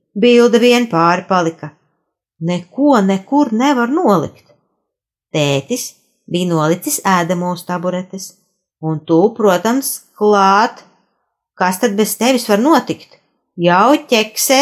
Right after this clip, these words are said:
zemē. Un viens no taviem mīļvārdiņiem ir mazā ķekse.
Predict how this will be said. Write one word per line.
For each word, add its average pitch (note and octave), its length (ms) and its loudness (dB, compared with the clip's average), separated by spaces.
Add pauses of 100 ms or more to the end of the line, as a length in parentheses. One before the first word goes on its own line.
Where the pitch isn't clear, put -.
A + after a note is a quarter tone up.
zemē. A#3 400 2 (960)
Un E3+ 80 -6
viens G3 220 -2
no E3 100 -6
taviem E3 360 -6
mīļvārdiņiem E3+ 760 -2
ir F#3 100 -4
mazā F#3 260 -2
ķekse. G#3 520 -8